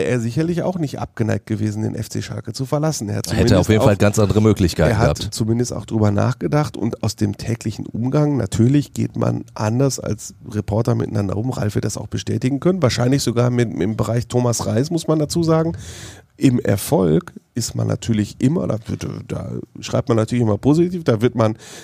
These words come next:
Speaker 1: weil's einfach, ähm, angebracht ist. Es war angebracht, Ruven Schröder dafür zu feiern, dass er, äh, diesen Aufstieg bewerkstelligt hat in dieser kurzen Zeit.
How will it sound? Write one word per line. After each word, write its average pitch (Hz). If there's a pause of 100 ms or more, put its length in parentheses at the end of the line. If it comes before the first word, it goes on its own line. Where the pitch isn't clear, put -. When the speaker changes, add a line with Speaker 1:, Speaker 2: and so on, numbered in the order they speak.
(120)
Speaker 1:
weil's -
einfach, -
ähm, 101 (320)
angebracht 117
ist. 175
Es -
war 117
angebracht, 151
Ruven 131
Schröder 143
dafür 127
zu -
feiern, 117
dass -
er, 117 (500)
äh, 110
diesen 107
Aufstieg -
bewerkstelligt -
hat -
in 120
dieser 120
kurzen 123
Zeit. 117